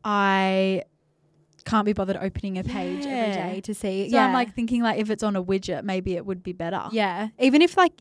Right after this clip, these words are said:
Speaker 2: you can put it on, like, grab it on your laptop or something, and then, like,
Speaker 1: Yeah.
Speaker 2: 'cause we'll be on our laptop a lot more, obviously, going back to uni.
Speaker 1: Yeah.
Speaker 2: So if we can have it there, then
Speaker 1: Yeah.
Speaker 2: that'd be good.
Speaker 1: How scary we start uni next week.
Speaker 2: I know.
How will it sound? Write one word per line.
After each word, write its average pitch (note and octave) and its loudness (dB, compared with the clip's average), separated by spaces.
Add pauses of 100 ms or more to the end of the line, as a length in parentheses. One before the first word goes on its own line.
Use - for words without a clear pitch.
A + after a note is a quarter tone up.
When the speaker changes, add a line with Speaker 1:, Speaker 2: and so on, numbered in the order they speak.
(120)
Speaker 2:
you A#3 0
can G#3+ 4
put A3 6
it F#3+ 4
on, G3 0
like, G3 0
grab F#3+ 0
it F#3+ 0
on G3 0
your F#3 0
laptop F3 -4
or G3+ -2
something, F#3+ -10
and G#3 -8
then, G3 -4
like, F#3+ -4
Speaker 1:
Yeah. F3+ -2
Speaker 2:
'cause G#3 -6
we'll G3+ -2
be G3 0
on G3 0
our G3+ 0
laptop - -6
a G#3 -2
lot G3 -2
more, F#3 -4
obviously, G3 -6
going F#3+ -4
back G3 -4
to A3 -2
uni. G3 -2
Speaker 1:
Yeah. G#3 -6 (260)
Speaker 2:
So - 2
if A3+ 6
we A3 6
can G#3 0
have F#3 0
it F3 -4
there, E3+ -4
then F3+ -2 (160)
Speaker 1:
Yeah. G3+ -4
Speaker 2:
that'd F#3+ -8
be F#3+ -12
good. G3+ -8
Speaker 1:
How A3+ -4
scary F3+ -6
we F#3 -6
start F3+ -8
uni F3+ -12
next - -16
week. - -14
Speaker 2:
I A3+ 2
know. F#3+ 2